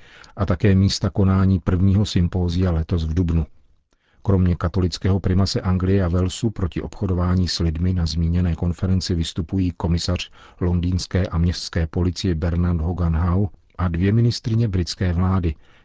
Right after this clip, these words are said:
Theresa Mayová za vnitro a Karen Bradleyová za moderní otroctví a organizovaný zločin.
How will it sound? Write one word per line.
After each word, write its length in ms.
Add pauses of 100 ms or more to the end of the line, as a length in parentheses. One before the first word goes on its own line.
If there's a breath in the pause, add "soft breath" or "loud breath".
(120)
Theresa 360
Mayová 580
za 140
vnitro 580
a 60
Karen 420
Bradleyová 680
za 140
moderní 480
otroctví 680
a 100
organizovaný 760
zločin. 500